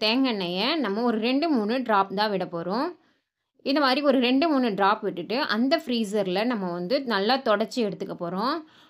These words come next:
அதுக்கு முன்னாடி அந்த ஃப்ரீசரை நல்லா க்ளீன் பண்ணிட்டு, ஒரு கிளாத் வச்சு தொடச்சிட்டு,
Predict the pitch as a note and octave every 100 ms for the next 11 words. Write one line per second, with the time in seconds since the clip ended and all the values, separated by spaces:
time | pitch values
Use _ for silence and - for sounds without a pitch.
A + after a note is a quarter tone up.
0 | - C4 D4+ G4 D4 A#3+ B3 A3 B3 C#4
1 | A3 F#3+ A#3 D4 D4 A#3+ G#3 B3+ A3 B3
2 | C#4+ - C4 C4+ C4+ A3 G3 F#3 F#3+ A3
3 | E4+ F#4+ - _ _ _ - B3+ A#3+ A#3+
4 | A3 C#4 E4 C4+ A#3+ C#4 - G#3+ A3 C4+
5 | C4 F#3+